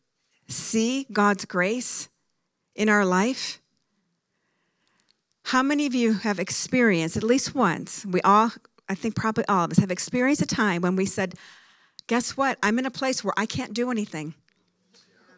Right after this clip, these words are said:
I don't have control right now, and this really sucks." Can you raise your hand? How many of you have been there? But what happens as a result?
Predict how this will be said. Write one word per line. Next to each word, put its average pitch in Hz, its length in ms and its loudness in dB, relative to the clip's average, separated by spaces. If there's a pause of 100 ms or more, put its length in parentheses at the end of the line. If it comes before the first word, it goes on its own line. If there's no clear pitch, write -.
(800)
I 214 160 6
don't 285 200 4
have 254 200 0
control 294 440 0
right 208 240 2
now, 196 360 0 (880)
and 202 160 0
this 254 220 2
really 311 220 2
sucks." - 600 -2 (1800)
Can 277 140 0
you 277 140 4
raise 285 260 6
your 285 100 4
hand? 277 300 4
How 262 100 8
many 277 140 4
of 262 60 0
you 269 40 0
have 269 80 2
been 269 220 2
there? 196 300 2 (300)
But 269 140 8
what 320 160 8
happens 320 480 4
as 254 180 4
a 262 60 4
result? 254 680 2